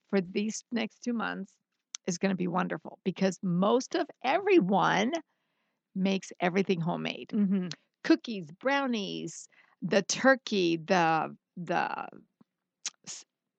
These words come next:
Speaker 2: Stuffing?
Speaker 1: potatoes, the
Speaker 2: Si-,
Speaker 1: stuffing. I
Speaker 2: sides,
Speaker 1: love
Speaker 2: a lot of
Speaker 1: stuffing.
Speaker 2: sides, yeah.
Speaker 1: Yeah. You know, in my new stuffing, uh,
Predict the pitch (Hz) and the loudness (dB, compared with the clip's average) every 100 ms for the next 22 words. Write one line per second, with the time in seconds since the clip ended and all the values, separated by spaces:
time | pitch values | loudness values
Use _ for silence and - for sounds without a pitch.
0 | _ - - 214 226 233 220 220 196 - | _ -18 -4 -2 0 2 4 6 4 2
1 | 190 190 233 247 - 156 151 165 196 180 | -2 4 6 6 6 4 6 6 8 6
2 | 180 190 - - - - - - - 160 | 6 -2 -2 -2 -6 -8 -10 -10 -8 -6
3 | 160 - - - 208 220 208 190 175 180 | -8 -8 -14 0 8 12 12 10 8 6
4 | 220 - 170 202 262 254 - 185 - 160 | 4 4 0 2 2 0 -6 -16 -8 -8